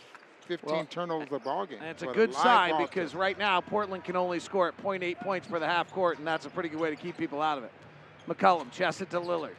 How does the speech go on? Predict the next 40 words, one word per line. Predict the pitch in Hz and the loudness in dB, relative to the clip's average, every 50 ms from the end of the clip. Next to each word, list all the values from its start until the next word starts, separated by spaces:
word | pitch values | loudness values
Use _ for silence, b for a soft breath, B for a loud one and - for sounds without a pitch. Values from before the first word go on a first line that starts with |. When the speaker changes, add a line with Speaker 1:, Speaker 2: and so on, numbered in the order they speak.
| - - | -6 0
Speaker 2:
Conley | - 190 185 185 180 180 170 | 2 4 4 4 2 -2 -4
closes. | 156 - - 196 185 175 147 127 127 113 - - | -4 2 4 4 6 6 4 0 -8 -14 -6 -2
Lillard | 175 185 196 185 175 170 - - | -2 0 0 0 -2 -2 -4 -4
drives, | 156 170 175 175 160 143 135 - | 0 4 4 4 4 2 -2 -4
goes | - 196 196 196 - | -2 -2 -2 0 2
behind | - 190 156 170 180 180 170 | 2 4 4 4 4 2 0
his | 160 - | -4 -4
back. | - 196 180 170 147 - - - - - - | -2 0 0 0 0 -2 -6 -10 -12 -10 2
Tough | - - 233 214 208 - | 8 8 10 10 8 4
contested | - 196 175 - 208 208 180 - 202 185 | 0 -2 2 4 4 4 4 4 0 -2
fadeaway | - - 220 208 202 196 190 185 180 | 0 2 4 4 6 6 4 2 2
jumper | 175 - 196 202 202 - 190 | 4 6 6 6 6 4 0
is | 170 - - 208 | -2 2 4 8
good, | 214 208 196 190 - - - - - - - | 8 10 8 8 4 -2 -10 -12 -10 -6 -4
and | 175 185 | -2 0
they | 190 | 0
call | 185 - 220 220 220 | 6 8 10 10 10
the | 208 196 170 | 10 8 2
foul | - - 226 214 214 214 208 202 | 2 4 6 6 8 8 8 8
on | 196 196 190 185 - - | 6 6 4 0 -4 -6
Conley. | 196 - 220 240 240 240 220 185 170 160 151 147 - - - - - - - - - - - - - - - - | 0 4 6 8 8 6 6 2 -2 -4 -4 -6 -8 -10 -14 -16 -16 -16 -16 -16 -18 -18 -18 -18 -18 -10 0 4
That's | 196 214 226 - | 6 6 6 6
gonna | - 233 214 196 | 2 0 0 2
be | 202 190 | 2 2
his | 180 156 - | 2 0 -2
third. | - - 220 226 214 196 - | 0 4 4 6 6 4 2
Conley | - - 202 220 240 254 240 226 208 | 2 4 6 6 6 6 4 0 -2
thinks | - - 214 202 - - | -2 -2 -4 -4 -4 -6
that | 185 160 165 | -8 -6 -2
Lillard | 180 208 220 214 196 180 175 - | 0 2 4 4 2 0 0 -2
kicked | - 214 202 170 139 196 | -2 -2 -2 0 2 4
out. | 202 202 185 - 92 - - - - - - - - - - - - - - - | 4 4 4 2 0 -6 -12 -14 -16 -16 -18 -18 -18 -18 -18 -20 -20 -20 -10 -4
Speaker 1:
Well, | 139 139 151 151 143 | -4 -2 -2 -2 0
Lillard | 143 170 190 208 202 196 | 2 4 4 4 4 4
always | 180 202 208 214 202 202 190 - - | 4 4 4 6 6 4 2 2 0
kicks | - - 196 190 - - | 0 0 0 0 2 2
out | 185 180 185 160 | 4 4 4 2
when | 165 170 170 | 0 -4 -4
he | 165 | -2
goes | 143 165 175 180 180 | 0 2 2 2 0